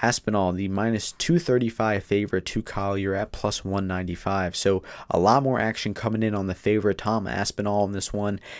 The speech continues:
And I'm gonna disagree with the line movement here. I think that this line should be much closer. I think that where the opening line was at was pretty accurate, but where it's at now, where Collier is almost plus two hundred, I think there's clear value on Jake Collier.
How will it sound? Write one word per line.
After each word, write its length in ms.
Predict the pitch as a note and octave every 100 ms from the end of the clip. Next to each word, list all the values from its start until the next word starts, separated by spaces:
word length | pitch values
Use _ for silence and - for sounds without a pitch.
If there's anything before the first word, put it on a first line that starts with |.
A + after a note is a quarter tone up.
| -
And 100 | -
I'm 60 | C3+
gonna 160 | C#4+
disagree 480 | D#3 B2+ - A#2 A#2+
with 140 | A#2 A2
the 100 | G2
line 300 | F#2+ A#2 G#2+
movement 340 | G2 F2+ F2
here. 300 | F#2+ F#2+ F#2+ - - -
I 140 | G#2
think 280 | - D#3+ D#3
that 80 | A2+
this 200 | A2 -
line 240 | A2 A2+
should 180 | - G#2
be 140 | G#2
much 300 | F#2+ A#2 C#3+
closer. 600 | - A2+ A2+ - A2+ A2 - - -
I 80 | A2+
think 120 | E3+
that 100 | D3
where 160 | A2+ B2
the 100 | A2+
opening 420 | - A#2 A#2 A2
line 360 | A2 A2 A2 G#2
was 160 | G2+
at 200 | A2 A2
was 140 | F#2 -
pretty 320 | - A2+ G2+
accurate, 400 | G2+ G#2 - G2
but 120 | F#2
where 220 | F#2+ A#2+
it's 160 | E3 E3
at 160 | C3 G2
now, 400 | F#2+ G#2+ B2+ B2+ - - -
where 240 | - G2+ F#2
Collier 560 | - - A2+ A#2 A2+
is 100 | G#2
almost 280 | G#2+ G2+ -
plus 260 | - B2 A#2+
two 160 | A#2+
hundred, 300 | G2+ G#2 A2
I 100 | A2+
think 160 | G#2+ E3+
there's 200 | C3+ -
clear 380 | - - D3+ D3
value 460 | G#2+ G#2 G#2+ G2+
on 180 | G2+ F#2+
Jake 220 | - G2
Collier. 560 | - F#2+ F2+ F2 E2